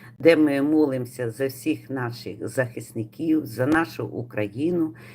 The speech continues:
і весь український народ. І потім ми читаємо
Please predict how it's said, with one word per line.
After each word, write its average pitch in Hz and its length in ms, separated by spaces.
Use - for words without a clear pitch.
і 156 140
весь 170 300
український 127 680
народ. 107 440
І 139 800
потім 285 460
ми 170 260
читаємо 165 880